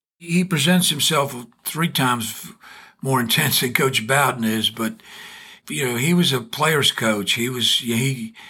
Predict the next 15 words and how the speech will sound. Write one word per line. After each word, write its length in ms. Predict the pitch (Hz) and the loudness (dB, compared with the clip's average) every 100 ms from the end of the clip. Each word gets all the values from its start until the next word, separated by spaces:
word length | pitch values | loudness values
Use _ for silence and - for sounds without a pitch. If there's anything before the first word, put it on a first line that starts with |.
| - - | -20 -6
he 200 | 135 131 | -2 2
knew 180 | 139 | 4
his 140 | 135 - | 4 2
players 540 | - 135 143 139 127 | 0 2 4 4 2
and 80 | 113 | 0
he 80 | 117 | 0
knew 140 | 131 | 2
what 180 | 131 113 | 2 2
buttons 320 | 131 135 117 | -2 0 -2
to 100 | - | -2
push 320 | 110 143 139 - | -2 0 0 -2
to 80 | |
make 260 | 117 123 120 | 0 0 0
you 80 | 120 | -4
perform. 640 | 107 - 147 139 117 113 | -4 -6 -4 -2 0 -2